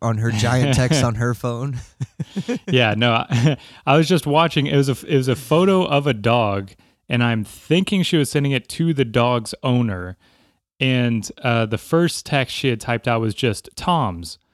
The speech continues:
Speaker 2: and then stared at that for about thirty seconds, deleted it. "Eyes!" exclamation point, and then stared at that one for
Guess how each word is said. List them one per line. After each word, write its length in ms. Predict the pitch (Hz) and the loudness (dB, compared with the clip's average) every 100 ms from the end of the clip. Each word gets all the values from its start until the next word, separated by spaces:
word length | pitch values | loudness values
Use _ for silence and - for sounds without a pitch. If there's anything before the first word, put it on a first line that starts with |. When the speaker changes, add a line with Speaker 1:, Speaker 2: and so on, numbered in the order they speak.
| _ _ _ - | _ _ _ -6
Speaker 2:
and 200 | 120 113 | -4 -2
then 160 | 110 | -2
stared 440 | 98 - - 127 120 | -4 -4 0 2 0
at 120 | 107 | 0
that 260 | 113 110 107 | 0 -2 -2
for 200 | - 107 | -4 -2
about 320 | 101 104 95 | 0 -2 -2
thirty 240 | 120 110 | -2 -2
seconds, 420 | 101 113 101 101 | -2 -4 -4 -6
deleted 440 | - 113 113 107 104 | -6 -4 -2 -2 -2
it. 180 | 101 - _ _ _ _ - | -4 -6 _ _ _ _ 0
"Eyes!" 520 | 180 247 117 90 - - | 2 4 2 -2 -8 -6
exclamation 720 | 107 - - 123 107 101 - 95 | -6 -6 -4 -2 -2 -4 -6 -6
point, 260 | 98 95 - _ _ - | -6 -8 -14 _ _ -16
and 80 | 110 | -12
then 140 | 92 | -12
stared 340 | 90 - 101 98 | -12 -8 -6 -4
at 80 | 92 | -2
that 100 | 107 | -2
one 180 | 104 | -4
for 400 | 98 110 101 98 | -6 -6 -4 -4